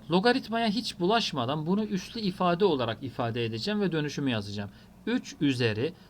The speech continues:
logaritma seksen bir üz-, e, tabanında x eşittir iki şeklinde yazmak istiyorum. E, şimdi normalde işlemimiz neydi bizim? Şurası bizim üslü ifademizdi. Bu üslü ifadenin tabanıydı. Bu da sonuçtu değil mi?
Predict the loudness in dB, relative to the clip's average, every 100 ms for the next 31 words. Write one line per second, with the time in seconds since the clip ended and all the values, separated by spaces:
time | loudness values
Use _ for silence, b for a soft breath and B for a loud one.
0 | B 0 4 4 2 2 0 2 0 -2
1 | 0 4 4 2 0 -2 -2 0 2 0
2 | 0 0 2 0 -2 -2 -2 -2 -2 -2
3 | -2 -2 -2 -2 -4 -6 -16 -20 -10 2
4 | 2 4 2 4 2 -2 -2 -6 -4 -4
5 | B B -4 0 4 6 6 6 6 6
6 | 4 2 0 2 2 2 2 2 0 -2
7 | -6 B B -6 2 2 4 0 0 -2
8 | -2 -2 2 4 6 4 2 0 -2 B
9 | B 0 2 2 2 2 4 4 4 2
10 | 0 0 2 2 2 0 2 4 4 2
11 | 2 2 2 -2